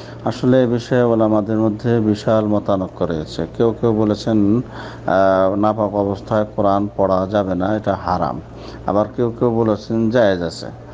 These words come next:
তো যাই হোক, জমহুর ওলামার নিকটে,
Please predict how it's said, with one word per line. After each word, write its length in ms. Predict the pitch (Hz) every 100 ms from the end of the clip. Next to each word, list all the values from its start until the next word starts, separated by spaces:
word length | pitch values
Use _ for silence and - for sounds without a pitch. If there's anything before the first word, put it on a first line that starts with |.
| - -
তো 120 | 110 104
যাই 220 | 131 139
হোক, 380 | 113 117 123 139 - - - - - 101
জমহুর 680 | 110 117 113 110 127 147 156
ওলামার 540 | 123 113 107 104 101 95
নিকটে, 680 | 92 87 85 80 - 85